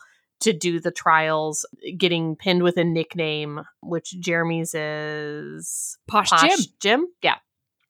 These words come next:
Speaker 1: You know, so, like, the kid wants a nickname and he wants to be assigned to somebody. And when Jeremy first came to Wedgeford, he was assigned to Chloe.
Speaker 2: This is how they met. This was their meet cute. This is their
Speaker 1: That's
Speaker 2: meet
Speaker 1: how
Speaker 2: cute.
Speaker 1: they met. And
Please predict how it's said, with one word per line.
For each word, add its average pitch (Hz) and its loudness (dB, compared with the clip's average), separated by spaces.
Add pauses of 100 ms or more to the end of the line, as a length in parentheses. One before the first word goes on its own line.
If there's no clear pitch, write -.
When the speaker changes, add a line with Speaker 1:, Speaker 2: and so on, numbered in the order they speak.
Speaker 1:
You 220 -4
know, 214 8
so, 196 0
like, 214 4
the 220 -6
kid 233 -4
wants 240 4
a - 0
nickname 214 4
and 196 4
he 190 6
wants 202 4
to - -12
be 202 4
assigned 190 0
to 185 -2
somebody. 180 -2 (400)
And 208 4
when 214 6
Jeremy 226 6
first 185 -2
came 156 -6
to 160 -2 (160)
Wedgeford, 156 -4
he 180 -4
was 170 -2
assigned 151 -4
to 135 -6
Chloe. - -6 (120)
Speaker 2:
This 415 6
is 480 2
how 494 10
they 440 10
met. 453 4
This 415 6
was 403 2
their 415 6
meet 392 -4
cute. 349 2
This 330 -2
is 330 -2
their 330 -2
Speaker 1:
That's 170 4
Speaker 2:
meet 262 -4
Speaker 1:
how 190 6
Speaker 2:
cute. 190 6
Speaker 1:
they 185 4
met. 180 2 (400)
And 214 2